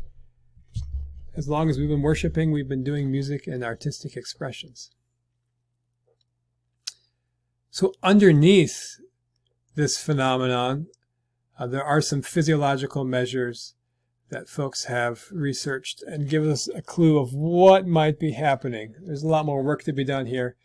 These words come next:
but just some, um, some things to consider. First of all, there are increased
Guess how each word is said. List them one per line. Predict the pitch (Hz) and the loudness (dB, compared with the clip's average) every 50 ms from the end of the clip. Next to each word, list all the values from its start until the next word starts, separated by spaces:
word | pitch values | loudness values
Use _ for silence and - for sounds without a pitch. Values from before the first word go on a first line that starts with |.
| _ _ _ _ _ _ - | _ _ _ _ _ _ -8
but | 139 127 | -8 -6
just | - - 143 131 - - | -6 -6 -6 -6 -6 -6
some, | - 143 131 127 127 - 330 285 | -6 -6 -6 -6 -8 -10 -12 -12
um, | 160 131 123 117 117 117 220 - _ _ _ _ _ - - _ _ | -12 -10 -10 -10 -12 -14 -16 -20 _ _ _ _ _ -20 -20 _ _
some | _ - 156 | _ -6 -2
things | - - 160 143 - | 0 2 2 2 0
to | - 139 | -2 -4
consider. | 151 135 - - - 147 123 113 104 - _ _ _ _ _ _ | -4 -4 -6 -4 -4 -4 -4 -4 -6 -10 _ _ _ _ _ _
First | - 160 151 - - | -2 -2 -2 0 0
of | 147 | 0
all, | 143 139 139 139 | 2 2 2 0
there | 123 127 135 127 127 | 0 -2 -2 -2 -2
are | |
increased | 139 139 120 - - 165 151 147 - - - | -4 -6 -8 -4 -2 0 0 0 -2 -6 -14